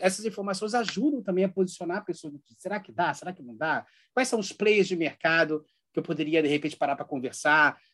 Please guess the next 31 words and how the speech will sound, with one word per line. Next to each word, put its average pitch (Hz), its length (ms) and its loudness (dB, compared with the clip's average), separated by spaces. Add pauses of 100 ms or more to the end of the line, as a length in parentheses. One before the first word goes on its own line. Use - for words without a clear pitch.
(120)
ver 151 180 2
pra 151 180 0
onde 143 180 0
eu 139 40 -4
poderia 127 420 2
ir, 98 200 -6 (360)
né? 131 260 0 (300)
E, 233 320 2
e 277 40 4
tem 302 260 8
uma 254 120 8
questão, 180 500 2
e 156 100 4
aí 165 160 6
é 202 40 4
um, 170 160 -2
é 143 60 -4
uma 156 140 0
questão, 135 340 -6
assim, 131 280 -4
mais 147 440 2
geral, 143 840 6 (460)
diz 123 120 -12
respeito 147 340 -4
a - 40 -8
profissionais, 120 540 -6
diz 120 80 -12
respeito - 280 -10
a - 40 -8
todo 208 260 0
mundo, 110 360 -4